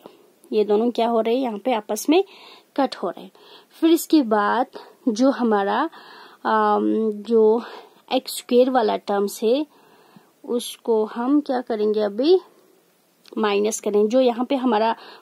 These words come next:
फ़ोर एक्स का square है plus six एक्स का square,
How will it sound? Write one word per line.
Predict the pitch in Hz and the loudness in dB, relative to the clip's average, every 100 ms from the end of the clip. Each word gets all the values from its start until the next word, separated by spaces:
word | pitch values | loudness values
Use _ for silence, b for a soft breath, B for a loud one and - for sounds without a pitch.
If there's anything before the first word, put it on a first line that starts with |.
| B | B
फ़ोर | - 269 262 | 0 2 2
एक्स | 240 - - - | 0 -6 -12 -4
का | 214 202 | -2 -2
square | - - 240 202 196 | -6 0 0 0 -2
है | 208 226 269 B B B B B _ _ _ _ _ _ - | 0 2 2 B B B B B _ _ _ _ _ _ -2
plus | 240 226 233 302 - - b b b b b b b _ _ _ _ _ _ _ _ - _ - | 2 2 2 0 -4 -12 b b b b b b b _ _ _ _ _ _ _ _ -20 _ -10
six | - 254 - | -6 -6 -4
एक्स | 214 202 | -6 -4
का | - 196 | -6 -8
square, | - - 185 | -8 -8 -8